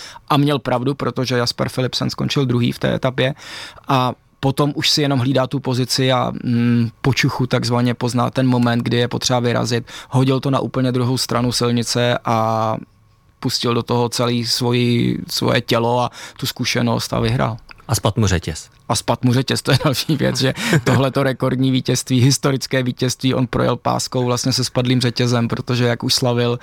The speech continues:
Speaker 1: tak, eh, se nějakým způsobem ten řetěz tam přeskočil a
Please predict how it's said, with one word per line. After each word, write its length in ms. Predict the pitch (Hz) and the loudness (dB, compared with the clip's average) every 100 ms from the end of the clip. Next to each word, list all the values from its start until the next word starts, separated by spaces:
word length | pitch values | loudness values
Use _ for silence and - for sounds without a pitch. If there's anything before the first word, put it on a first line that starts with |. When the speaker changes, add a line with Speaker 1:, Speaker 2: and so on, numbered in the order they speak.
| - - - | -10 -12 -2
Speaker 1:
tak, 280 | 123 - 127 | -2 0 0
eh, 60 | 120 120 117 117 123 | 2 2 0 0 -2
se 180 | - 127 | -2 -2
nějakým 300 | 120 123 123 | -2 -2 -4
způsobem 400 | 123 - 123 120 | -2 0 0 0
ten 160 | 123 | 0
řetěz 280 | 120 - 127 | 0 0 -2
tam 160 | 131 120 | 0 -2
přeskočil 640 | 120 - 120 - 123 123 139 | -2 -2 -2 0 0 0 0
a 440 | 120 127 127 | 0 2 0